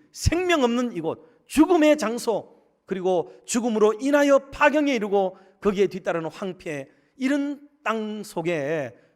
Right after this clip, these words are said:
빛으로 오셨다. 그 말은 곧 생명을 주러 오셨다라는 말씀으로 지금 하고 있는 거죠.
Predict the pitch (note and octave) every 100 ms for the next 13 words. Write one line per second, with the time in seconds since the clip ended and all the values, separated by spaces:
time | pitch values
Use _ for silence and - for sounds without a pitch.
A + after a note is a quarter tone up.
0 | _ G3 - A#3 G3 D#3+ D#3 D3+ - A#2+
1 | A2+ A2 - F3+ D#3 F3+ F#3 - - A#3
2 | - - - - E4+ E4+ D4+ C4+ G#3+ G#3+
3 | G#3+ G#3+ _ - C3+ D#3 - C3+ A#2+ A2
4 | _ _ B2+ F3+ A#3+ E3+ - E3 C3+ B2+
5 | B2+ E3 A3+ - _ _ F#3 D#3 B2+ A#2
6 | G#2 G#2